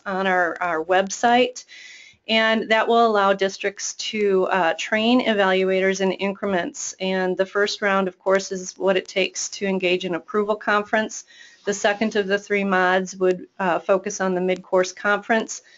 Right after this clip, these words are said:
And the third of the three modules then would focus on, um, scoring the S L O and engaging in a summative conference.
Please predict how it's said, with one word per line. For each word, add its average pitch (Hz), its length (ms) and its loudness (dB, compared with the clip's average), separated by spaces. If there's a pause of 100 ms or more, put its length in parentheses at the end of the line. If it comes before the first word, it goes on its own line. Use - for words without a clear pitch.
(240)
And 208 160 -2
the 202 60 2
third 202 320 2
of 196 140 -2
the 185 80 0
three 190 240 -4
modules 175 640 0
then 180 220 0
would 170 200 -4
focus 170 480 -4
on, 175 320 0
um, 170 320 -4
scoring 190 500 0
the 180 100 -2
S 175 200 -2
L 175 100 -2
O 170 120 0
and 170 100 -2
engaging 165 460 -4
in 160 80 -4
a 165 60 -4
summative 170 600 -8
conference. - 760 -6